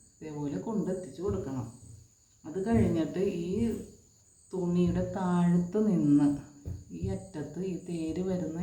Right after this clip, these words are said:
ഈ ഭാഗത്തിൻ്റെ അറ്റത്ത് നിന്ന്, താഴത്ത് നിന്ന് മുകളിലേക്ക് ഒരു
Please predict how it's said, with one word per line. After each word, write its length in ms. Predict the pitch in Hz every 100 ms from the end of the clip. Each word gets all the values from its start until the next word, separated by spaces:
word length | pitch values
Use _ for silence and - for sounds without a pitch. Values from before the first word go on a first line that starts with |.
| 180
ഈ 20 | 170
ഭാഗത്തിൻ്റെ 720 | 170 165 147 147 147 143 143 - - - - - - 165
അറ്റത്ത് 440 | - - - - 214
നിന്ന്, 280 | 160 147 175 208 180
താഴത്ത് 560 | 165 165 165 180 - 190
നിന്ന് 280 | 156 147 165 196
മുകളിലേക്ക് 800 | 160 175 208 175 139 139 143 214 226 - - -
ഒരു 140 | 160